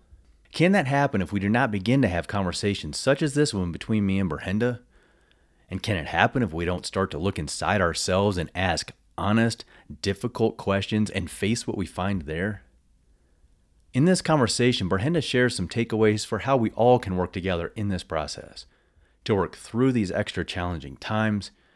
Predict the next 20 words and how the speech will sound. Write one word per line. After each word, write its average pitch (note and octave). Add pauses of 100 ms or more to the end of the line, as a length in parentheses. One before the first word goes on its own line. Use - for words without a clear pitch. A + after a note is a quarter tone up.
(220)
and A#2
for G#2+
how C#3
we C#3+
can A#2
reaffirm F2+
or B2+
create A#2+ (540)
those G2+
connections A2
with F#2
the F2+
humanity F2+
we E2+
all E2
carry. D#2 (1000)
So C#3
in F3+
this G3
conversation B2+